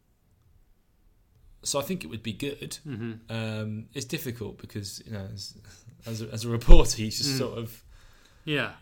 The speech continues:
Speaker 1: ass-, assess these
Speaker 2: But you've
Speaker 1: things
Speaker 2: seen him a
Speaker 1: like
Speaker 2: lot this season. You know,
Speaker 1: Yeah.
Speaker 2: can you see something a bit special there, or just is it, is it too, 'cause he's young, is it too unpredictable?
Speaker 1: Um, I think there is, I think there is potential there. I think there is, I think there is, there is an ability.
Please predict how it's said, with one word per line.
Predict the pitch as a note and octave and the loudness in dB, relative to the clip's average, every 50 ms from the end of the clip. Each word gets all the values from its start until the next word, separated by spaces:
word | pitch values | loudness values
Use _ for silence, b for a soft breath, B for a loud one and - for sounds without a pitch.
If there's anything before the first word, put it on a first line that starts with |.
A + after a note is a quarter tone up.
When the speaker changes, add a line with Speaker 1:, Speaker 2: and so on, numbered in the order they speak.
| - - - | -20 -18 -12
Speaker 1:
ass-, | - G#2+ - - - | -10 -8 -6 -4 -4
assess | - - A2+ A2 - - G#3 - - | -4 -4 -4 -2 -2 -2 -2 -2 -4
these | - G#2 G#2 | -8 -4 -2
Speaker 2:
But | A#3+ G#3+ | -2 0
you've | G#3+ G3+ | 0 -2
Speaker 1:
things | - | 0
Speaker 2:
seen | - G3 E3+ | 0 0 2
him | E3 D#3 | 2 0
a | |
Speaker 1:
like | D3+ D3 | 0 -2
Speaker 2:
lot | D3 - | -4 -8
this | C#3 A#2+ - | -10 -10 -8
season. | - - C#3 C3+ A#2 A2 A#2 A2+ A#2 A2+ - - - - - _ _ - - | -4 -2 -2 -2 -2 -4 -10 -12 -14 -16 -20 -20 -20 -20 -20 _ _ -20 -14
You | - C#3 | -10 -10
know, | A#2+ A2 G#2+ G#2+ A#2 C#3+ | -8 -8 -8 -8 -8 -4
Speaker 1:
Yeah. | G#3 G#3 G3+ G3 F#3 F3+ | -2 0 2 2 2 0
Speaker 2:
can | E3+ | 0
you | E3 D3 | -2 -2
see | D#3 D#3+ C3 | -2 -4 -6
something | - D3+ C#3+ C#3+ D3 | -4 -4 -6 -6 -6
a | B2+ | -8
bit | C#3+ C#3+ | -10 -10
special | - - - C3 - - C#3+ B2+ | -10 -8 -8 -8 -6 -6 -6 -6
there, | C3 B2+ C3 C3+ - - - - - - _ _ _ - - | -4 -6 -8 -8 -12 -16 -20 -20 -20 -20 _ _ _ -16 -8
or | D3 C3 | -6 -6
just | B2 C#3+ C3 - | -6 -6 -6 -6
is | F3+ D3 D3+ | -6 -6 -6
it, | F#3 | -6
is | E3 C3 | -6 -6
it | D3+ D#3 D#3 | -6 -6 -6
too, | - - D#3 C#3+ C#3 C3 B B B B | -4 0 0 0 0 -2 B B B B
'cause | - A3 | -4 -2
he's | F#3+ E3+ C#3+ C3 | 0 0 2 2
young, | C#3+ C3 C#3 | 0 0 0
is | C#3 B2+ | -2 -4
it | C#3+ - E3+ E3 - | -4 -8 -10 -10 -6
too | - D3+ | -6 -6
unpredictable? | C#3 C3 - B2 C3 C3 - - A2+ A2+ A2 A2 - b b b b b b b b b - _ - | -6 -6 -6 -10 -10 -10 -10 -12 -10 -10 -10 -12 -12 b b b b b b b b b -20 _ -6
Speaker 1:
Um, | G3 G#3 G#3+ G#3 F#3 F#3 - - - - | -4 -2 -2 -2 -4 -8 -12 -20 -14 -6
I | - | -6
think | G#3+ - - D#4+ A#3 | -4 -2 -2 -4 -2
there | F#3+ G3 F#3+ | 0 0 2
is, | G#3 A3+ F3 - - - - - - - _ - - - b b b b b b b b b b b b b b _ - | 2 2 2 0 -2 -4 -6 -12 -20 -20 _ -20 -20 -20 b b b b b b b b b b b b b b _ -10
I | - | -8
think | - - C#4+ B3 | -4 -4 -2 0
there | A3 G3+ | 2 2
is | F#3+ D3 | 2 2
potential | - - - C3 A#2 A2 G#2+ - G#2 | 0 4 4 4 4 4 0 -6 -10
there. | F2+ A2+ - - | -10 -12 -14 -14
I | - | -12
think | - A#2+ A#2 | -12 -10 -8
there | A#2 A2+ | -6 -6
is, | A2+ G#2+ - - - | -6 -6 -6 -10 -10
I | - A#2 | -8 -8
think | B2 C3 A#2+ | -8 -6 -4
there | A#2+ B2 | -2 -2
is, | B2+ A2+ - - - - - - - - | 0 0 0 -2 -4 -8 -14 -20 -20 -6
there | - C3 C3+ D3 | -4 -2 0 0
is | C#3+ - - - - - - - - - _ _ _ _ _ _ | 0 -2 -4 -10 -16 -20 -20 -20 -20 -20 _ _ _ _ _ _
an | - A#2+ | -4 -2
ability. | A#2+ A2+ B2 B2+ A#2 A2 G#2+ - - G2 - - - | -2 0 0 0 -2 -2 -4 -6 -8 -10 -12 -12 -16